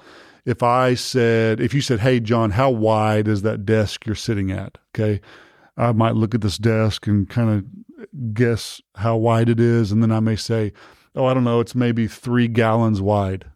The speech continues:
You would, you'd be like, "That doesn't make any sense. You're, you're using gallons to measure inches. You can't use gallons to measure inches.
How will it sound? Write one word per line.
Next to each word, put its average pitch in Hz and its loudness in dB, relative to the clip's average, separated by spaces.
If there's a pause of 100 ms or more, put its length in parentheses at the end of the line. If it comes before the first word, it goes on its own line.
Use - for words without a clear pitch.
(720)
You 117 2
would, 107 -2
you'd 117 0
be 107 0
like, 98 -2
"That 113 -2
doesn't 104 0
make 98 -2
any 95 0
sense. 92 -6
You're, 110 0
you're 113 2
using 107 2
gallons 104 0 (840)
to 123 0
measure 104 0
inches. 107 -4 (460)
You 113 -4
can't 120 0
use 113 0
gallons 107 0
to - -2
measure 107 0
inches. 107 -4